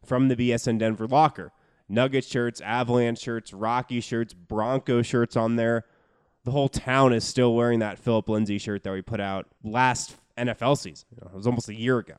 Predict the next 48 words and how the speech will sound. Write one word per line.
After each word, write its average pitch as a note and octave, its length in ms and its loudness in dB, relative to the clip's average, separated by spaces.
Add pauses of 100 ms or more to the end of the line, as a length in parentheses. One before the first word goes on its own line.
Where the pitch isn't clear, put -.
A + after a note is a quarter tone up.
But D3+ 220 6
anyway, E3+ 600 8
you D#3 160 2
can C3+ 300 2 (120)
get D#3+ 240 2
that F3+ 200 6
free D#3+ 200 4
t-shirt. D3+ 400 2
You B2 60 -8
can B2 80 0
also D3 260 4
read B2 420 2 (100)
the - 100 -12
content C3+ 540 -2
we've A#2+ 160 -2
got A#2+ 180 2
up A#2 140 0
on A#2 300 -2 (180)
the G#2+ 60 -2
site B2+ 280 0
right A2+ 240 0
now. A2+ 360 -2 (120)
Friday D3 300 8
afternoon B2+ 420 4
here, C3+ 140 0
I A#2+ 60 0
just A#2 200 -8
put C3+ 160 -4
up - 140 -8
a G#2+ 340 -2 (240)
piece C3 260 -4
on B2 160 0
Anthony B2 340 -2
Davis, A2 340 0
kind A#2 200 -2
of A2+ 60 2
outlining A#2 460 2
some G#2+ 360 0 (240)
pros C#3+ 320 6
and A#2+ 140 -2
cons A2+ 400 2
of G#2 400 -2
why A#2 340 2
it A#2+ 240 0
would B2+ 460 4
and B2 160 2
why A2+ 180 2
it G#2 120 -4